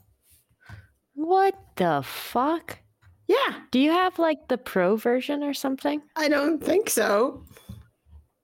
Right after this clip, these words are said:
Speaker 1: What? Why is yours so
Speaker 2: I M D B
Speaker 1: cool?
Speaker 2: Pro. No, no, I don't have the pro, but there is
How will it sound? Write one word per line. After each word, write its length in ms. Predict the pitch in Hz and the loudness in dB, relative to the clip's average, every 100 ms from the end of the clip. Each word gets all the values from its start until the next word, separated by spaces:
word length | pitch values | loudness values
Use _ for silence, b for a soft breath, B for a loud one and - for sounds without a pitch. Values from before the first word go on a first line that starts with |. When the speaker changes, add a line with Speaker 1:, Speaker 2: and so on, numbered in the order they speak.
| _ _ - | _ _ 0
Speaker 1:
What? 680 | 381 403 453 466 - - - _ 403 | 2 4 4 2 -2 -4 -6 _ 0
Why 200 | 381 415 381 | 2 4 4
is 280 | 427 453 | 2 4
yours 300 | 415 370 415 | 2 2 2
so 240 | - - 427 | 0 -2 2
Speaker 2:
I 220 | 415 508 480 | 4 4 4
M 60 | |
D 80 | 427 | 4
B 80 | 453 381 | 6 6
Speaker 1:
cool? 100 | 269 | 6
Speaker 2:
Pro. 220 | 240 294 285 - | 2 -2 -4 -8
No, 340 | 226 196 180 196 - | -2 0 0 -4 -4
no, 260 | 214 190 170 | 0 0 0
I 120 | 180 | 0
don't 200 | 185 180 | 2 2
have 120 | 185 | 0
the 80 | 185 | -4
pro, 300 | - - - | -4 -2 -2
but 160 | 196 175 | -2 0
there 240 | 175 180 | 2 2
is 240 | 190 190 | 2 0